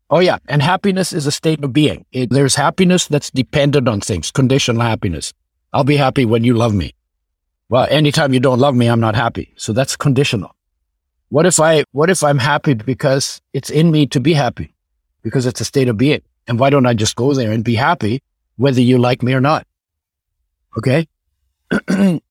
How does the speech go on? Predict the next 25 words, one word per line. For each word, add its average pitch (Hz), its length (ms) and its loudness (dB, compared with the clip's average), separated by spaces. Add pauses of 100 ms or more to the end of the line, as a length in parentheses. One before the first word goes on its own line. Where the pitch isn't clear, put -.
(220)
Most 180 380 0
of 196 100 4
what 160 200 2
you're 143 80 2
talking 151 400 2
about 123 240 2
in 120 80 -2
terms 127 280 0
of 110 120 0
meaning 139 400 2
and 120 120 2
happiness 123 600 0
and, 123 260 2
and 113 160 -4
health, - 480 -2 (880)
the 135 180 0
most 151 460 0
neglected 147 640 -2
part 139 240 0
of 120 80 -2
all 123 180 2
of 113 80 -2
that 98 320 -4 (800)
is 170 480 0 (1120)
our 160 460 4